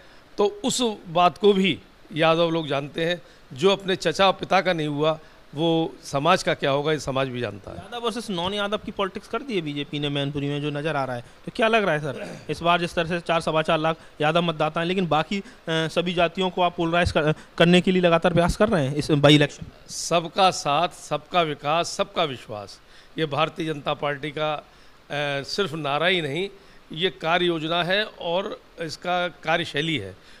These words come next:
Speaker 1: उस कार्यशैली में यादव वर्ग भी वोट देगा। क्या आप समझते हैं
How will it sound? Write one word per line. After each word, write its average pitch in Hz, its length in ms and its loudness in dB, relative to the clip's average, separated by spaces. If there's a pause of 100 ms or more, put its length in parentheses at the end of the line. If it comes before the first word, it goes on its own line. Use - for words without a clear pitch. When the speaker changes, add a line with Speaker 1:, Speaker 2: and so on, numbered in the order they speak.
(140)
Speaker 1:
उस 233 160 -4
कार्यशैली 165 580 -2
में 180 240 -6 (340)
यादव 165 420 2
वर्ग 202 240 2
भी 170 100 -4
वोट 147 240 -4
देगा। 117 340 -8 (340)
क्या 165 180 2
आप 170 100 0
समझते 156 460 -4
हैं 180 240 -2